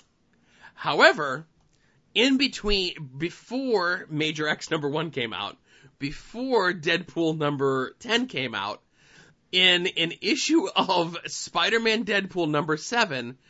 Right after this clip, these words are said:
in some sort of big galaxy warping scene,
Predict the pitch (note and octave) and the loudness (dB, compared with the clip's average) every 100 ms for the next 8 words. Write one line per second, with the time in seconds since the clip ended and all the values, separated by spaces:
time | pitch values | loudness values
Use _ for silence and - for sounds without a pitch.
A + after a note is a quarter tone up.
0 | - - - E3 D#3 G3 G#3+ A3 G#3+ F#3 | -20 -12 -2 0 2 2 0 2 4 4
1 | E3 C3+ F3 F#3 D#3 C#3 E3 D#3+ - - | 0 -2 -2 -2 -6 0 2 2 0 -4
2 | F#3+ E3+ E3 C3 E3 E3+ F3 E3 D3+ - | -8 -6 -6 -2 0 0 0 -2 -4 -4
3 | A3 E3 C3+ B2+ B2+ | -2 -2 -2 -4 -8